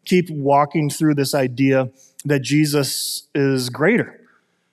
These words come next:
And something is gonna change. This is the point. Well, what's the point? It's with all of that stuff in mind. So we gotta keep that in mind. Melchizedek,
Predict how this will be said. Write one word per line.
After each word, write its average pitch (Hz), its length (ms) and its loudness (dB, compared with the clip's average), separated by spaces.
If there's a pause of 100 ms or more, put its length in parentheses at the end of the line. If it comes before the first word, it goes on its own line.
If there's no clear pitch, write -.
(120)
And 147 180 0
something 202 520 2
is 196 120 4
gonna 196 160 4
change. 143 420 0
This 196 220 4
is 196 140 0
the 196 80 -2
point. 185 420 2
Well, 143 160 -2
what's 196 200 2
the 220 100 0
point? 208 360 2
It's 143 120 -8
with 143 220 -4
all 170 720 4
of 160 60 2
that 151 160 2
stuff - 280 -4
in 127 80 -6
mind. 110 180 -6 (960)
So 135 140 -4
we 131 60 -2
gotta 147 180 2
keep 147 220 -2
that 139 100 2
in 131 60 0
mind. 117 260 -2
Melchizedek, 156 640 0